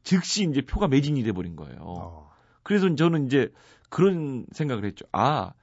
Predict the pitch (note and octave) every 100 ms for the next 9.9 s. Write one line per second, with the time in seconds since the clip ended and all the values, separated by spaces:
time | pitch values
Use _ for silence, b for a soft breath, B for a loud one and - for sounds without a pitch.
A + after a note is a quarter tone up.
0 | _ _ _ D3 F3 F#3 D#3 A#2 - _
1 | _ _ - - C3+ D#3 G#2 F#2 A2 A#2+
2 | F2 - - - B2 C3 C#3+ A2+ G#2+ A#2+
3 | A2+ G#2 A#2+ A#2 - D3 G2 - G#2+ -
4 | - - A2+ F#2+ F2 E2 D#2+ D#2+ B2+ D3+
5 | - F#3+ G3 B B - G2+ C3+ D3+ D#3+
6 | D3+ C#3 C#3+ G3+ - b b - C3 C3+
7 | - A2+ B2+ A2 C#3 D#3+ E3+ - C#3+ D#3+
8 | D3 C3 A2+ - A#2 G#2 C3+ B2+ G#2+ F2+
9 | F#2+ F#2+ F2+ G2 F2+ C#3 B2+ F#2+ F#2